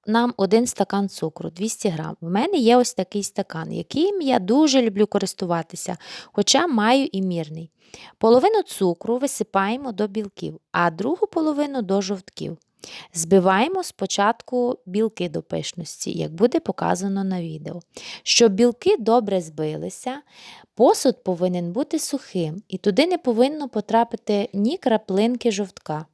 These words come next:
Збивати потрібно сім-вісім хвилин. Після цього збиваємо жовтки. Вони повинні збільшитись в два рази. Це займає десь чотири-п'ять хвилин. Після цього об'єднуємо жовтки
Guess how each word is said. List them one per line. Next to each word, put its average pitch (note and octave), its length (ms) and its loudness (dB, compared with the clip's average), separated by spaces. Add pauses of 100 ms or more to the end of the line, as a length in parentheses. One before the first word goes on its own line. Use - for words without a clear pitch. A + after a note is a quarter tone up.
(640)
Збивати G#3 560 2
потрібно C4 600 2
сім-вісім A3 680 -2
хвилин. E3+ 480 -4 (420)
Після C#4 260 4
цього G#4+ 340 6
збиваємо B3 600 0
жовтки. G#3+ 540 -6 (180)
Вони A3+ 320 2
повинні C#4 540 2
збільшитись A3+ 840 -2
в - 20 -20
два G3 260 2
рази. E3 400 -4 (800)
Це F#4 120 8
займає C#4 440 4
десь A3+ 420 4 (100)
чотири-п'ять G#3 800 2
хвилин. E3 400 -12 (520)
Після A#3+ 280 4
цього F4 420 4
об'єднуємо G3 800 0
жовтки D#3+ 680 -6